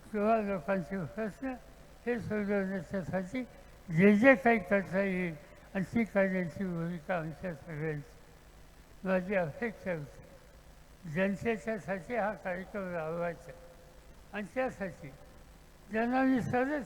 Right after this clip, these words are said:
केली, ज्यांना मी शक्ती दिली, ज्यांना मी अधिकार दिला, ज्यांचा मी सन्मान केला, त्यांच्याकडून मला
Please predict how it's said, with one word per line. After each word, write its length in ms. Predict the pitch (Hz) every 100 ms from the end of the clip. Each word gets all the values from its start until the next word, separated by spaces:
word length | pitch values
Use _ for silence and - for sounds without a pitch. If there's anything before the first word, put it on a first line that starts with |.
| -
केली, 1040 | 165 127 135 - - - - - - -
ज्यांना 320 | 202 233 247 269
मी 160 | 262
शक्ती 500 | - 254 247 - 311
दिली, 360 | 269 202 165 143 143 - - - - - 196
ज्यांना 320 | 208 233 254
मी 160 | 262 262
अधिकार 640 | 233 190 247 - 302 277
दिला, 400 | 196 175 156 143 156 - - - -
ज्यांचा 340 | 214 220 226
मी 180 | 262 247
सन्मान 540 | 160 226 226 277 277 226 -
केला, 300 | 180 165 143 - - - - -
त्यांच्याकडून 680 | 220 220 202 247 233 240 262 247
मला 380 | 220 226 262